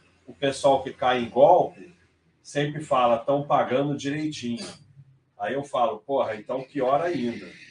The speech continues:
porque aí tá provado que é golpe." Porque pode ser só um imbecil que acredita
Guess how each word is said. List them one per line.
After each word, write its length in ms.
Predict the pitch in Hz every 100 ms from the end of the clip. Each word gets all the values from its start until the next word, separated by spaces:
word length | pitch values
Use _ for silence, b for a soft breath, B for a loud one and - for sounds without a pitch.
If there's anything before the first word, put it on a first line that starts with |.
| - - - -
porque 280 | - -
aí 200 | 117 117
tá 120 | 117 139
provado 600 | - 147 117 113 123 131
que 100 | -
é 80 | 127
golpe." 460 | 123 113 110 - -
Porque 220 | - -
pode 280 | - 175 170
ser 180 | - 156
só 260 | - 160 180
um 40 |
imbecil 680 | 180 160 147 - - 143 156
que 120 | -
acredita 840 | - 147 123 113 131 147 143 143